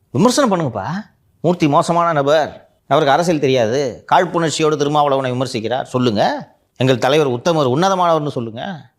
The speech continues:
நாங்க தலித்துக்கு இவ்வளவு செஞ்சிருக்கோம், நீ என்னையா செஞ்சிருக்கேன்னு கேளுங்க மூர்த்தியை பார்த்து. இது என்னையா வேலை இது? ஆளுங்கட்சி கூட இருக்கிறீங்க, அந்த நீங்க ஆளுங்கட்சி கூட இருக்கிறதுனால தானே போய் டி ஜி பி ஆஃபீஸ் பக்கத்திலேயே தாக்குதல் நடத்தலான்ற அளவுக்கு உங்களுக்கு துணிச்சல் வருதுன்னா, ஆளுங்கட்சியில் இருக்க நம்மள ஒண்ணும் பண்ண மாட்டாங்கன்றது தானே. இதுக்கு தான் கூட்டணி விட்டு வெளில போறதில்ல.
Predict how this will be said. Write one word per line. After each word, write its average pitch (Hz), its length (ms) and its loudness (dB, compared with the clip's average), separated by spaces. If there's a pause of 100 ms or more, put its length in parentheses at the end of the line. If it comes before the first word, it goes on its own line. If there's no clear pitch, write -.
(140)
நாங்க 139 300 0
தலித்துக்கு 165 220 0
இவ்வளவு 147 180 0
செஞ்சிருக்கோம், 151 320 0
நீ - 0 -
என்னையா 170 240 2
செஞ்சிருக்கேன்னு 127 460 -2
கேளுங்க 131 240 0
மூர்த்தியை 120 280 -4
பார்த்து. 143 520 -6
இது 117 120 -4
என்னையா 190 240 4
வேலை 110 240 0
இது? 82 200 -14 (420)
ஆளுங்கட்சி 151 380 2
கூட 170 220 4
இருக்கிறீங்க, 135 240 -2
அந்த 180 220 -2
நீங்க 120 220 -2
ஆளுங்கட்சி 151 340 0
கூட 165 220 2
இருக்கிறதுனால 170 320 -2
தானே 185 200 -2
போய் 196 180 0
டி 170 100 -2
ஜி 208 120 -4
பி 202 100 2
ஆஃபீஸ் 180 240 0
பக்கத்திலேயே 208 520 0
தாக்குதல் 196 380 0
நடத்தலான்ற 175 440 -2
அளவுக்கு 240 460 2
உங்களுக்கு 202 300 0
துணிச்சல் 202 360 0
வருதுன்னா, 180 340 0
ஆளுங்கட்சியில் 170 340 0
இருக்க 156 180 -2
நம்மள 156 160 -2
ஒண்ணும் 156 140 -2
பண்ண 156 180 0
மாட்டாங்கன்றது 139 320 -4
தானே. 131 260 -2
இதுக்கு 160 200 2
தான் 175 120 0
கூட்டணி 160 220 -2
விட்டு 139 180 0
வெளில 123 120 -2
போறதில்ல. 90 300 -10